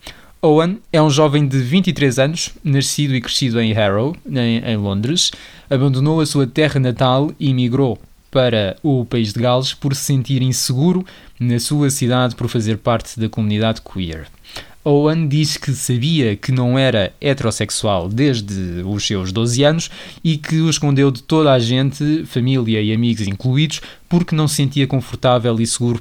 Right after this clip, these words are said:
para sair do armário em Londres. O jovem diz que o debate sobre os direitos dos transexuais no Reino Unido,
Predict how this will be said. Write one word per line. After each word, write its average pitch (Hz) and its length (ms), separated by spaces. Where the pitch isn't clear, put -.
para 139 220
sair 120 300
do 110 120
armário 117 400
em 131 80
Londres. 78 460
O 160 80
jovem 117 440
diz 143 280
que 135 340
o 143 120
debate 120 340
sobre 131 560
os 131 260
direitos 131 380
dos 120 160
transexuais 117 640
no 127 80
Reino 123 220
Unido, 120 300